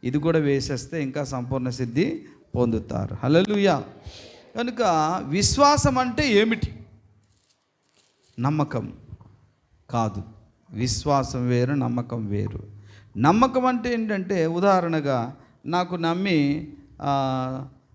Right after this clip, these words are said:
ఆ, సహోదరుడు మరి ఇస్సాక్ గారు ఒక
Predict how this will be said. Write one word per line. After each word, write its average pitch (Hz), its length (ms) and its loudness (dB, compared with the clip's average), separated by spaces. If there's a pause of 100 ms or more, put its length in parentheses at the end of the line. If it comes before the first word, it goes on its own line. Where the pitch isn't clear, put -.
(200)
ఆ, 131 340 2
సహోదరుడు 139 880 2 (380)
మరి 131 180 -2
ఇస్సాక్ 127 420 -4
గారు 113 380 -4 (540)
ఒక 127 180 -4